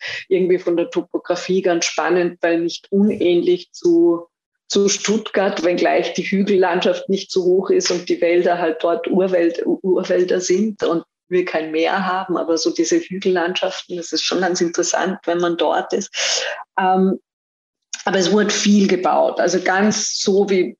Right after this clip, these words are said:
Brasilia würde ich es vielleicht nicht, äh, vergleichen, weil das einfach eine Stadt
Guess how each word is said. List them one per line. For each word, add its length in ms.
Brasilia 500
würde 160
ich 60
es 60
vielleicht 420
nicht, 300
äh, 640
vergleichen, 720
weil 160
das 220
einfach 300
eine 140
Stadt 340